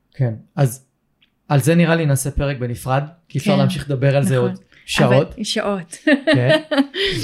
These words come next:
Speaker 1: ו-, אז שנייה, עכשיו הבן אדם שומע את כל הדברים האלה,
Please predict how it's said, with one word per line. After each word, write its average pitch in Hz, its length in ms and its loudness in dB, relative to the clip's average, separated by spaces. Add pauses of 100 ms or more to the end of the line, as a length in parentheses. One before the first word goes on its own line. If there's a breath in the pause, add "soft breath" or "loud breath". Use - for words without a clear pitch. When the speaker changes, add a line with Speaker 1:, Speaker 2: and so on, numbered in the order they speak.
Speaker 1:
ו-, 139 380 2 (280)
אז 147 320 0
שנייה, 214 280 0
עכשיו 220 260 2
הבן 196 200 4
אדם 180 260 4
שומע 175 360 2
את 175 80 0
כל 175 160 2
הדברים 160 400 2
האלה, 175 240 4